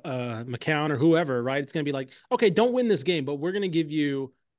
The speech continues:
a healthy Kevorian Barnes. We're gonna give you Devin McQuinn, who's now a developed player. We're gonna give you an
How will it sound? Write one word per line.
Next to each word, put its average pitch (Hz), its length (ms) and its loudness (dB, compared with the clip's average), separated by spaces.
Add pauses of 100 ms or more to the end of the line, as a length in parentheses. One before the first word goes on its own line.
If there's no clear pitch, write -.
a 120 40 -14
healthy 165 300 -4
Kevorian 147 420 -4
Barnes. 120 300 -6
We're 131 60 -10
gonna 143 120 -4
give 135 200 -4
you 131 200 -2
Devin 165 320 2
McQuinn, 147 420 -4
who's 123 160 -8
now 131 420 -6
a 180 80 -4
developed 127 420 -2 (220)
player. 117 340 -6 (240)
We're 156 60 -8
gonna 165 120 4
give 160 140 4
you 147 80 4
an 165 80 -2